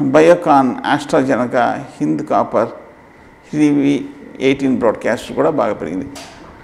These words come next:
ఇందులో చూస్తే కనుక కాస్త సపోర్ట్ దగ్గర ఉండి కొంచెం స్ట్రాంగ్గా ఉన్న కౌంటర్స్ చూస్తే ఒకటి మనం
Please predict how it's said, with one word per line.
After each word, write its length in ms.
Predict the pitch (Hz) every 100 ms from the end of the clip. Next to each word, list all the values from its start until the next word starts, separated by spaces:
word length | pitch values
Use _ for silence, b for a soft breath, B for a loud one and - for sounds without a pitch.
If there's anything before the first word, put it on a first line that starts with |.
| B B - - - - 175
ఇందులో 240 | 202 233
చూస్తే 300 | 202 226 240
కనుక 260 | 220 214 220
కాస్త 300 | 202 190 190
సపోర్ట్ 500 | - 165 190 196 170
దగ్గర 300 | 170 180 175
ఉండి 640 | 165 160 165 170 165 160
కొంచెం 260 | 165 156 156
స్ట్రాంగ్గా 460 | 151 147 151 156 156
ఉన్న 200 | 151 147
కౌంటర్స్ 480 | 151 143 143 143
చూస్తే 240 | 139 - 147
ఒకటి 220 | 135 139
మనం 220 | 135 135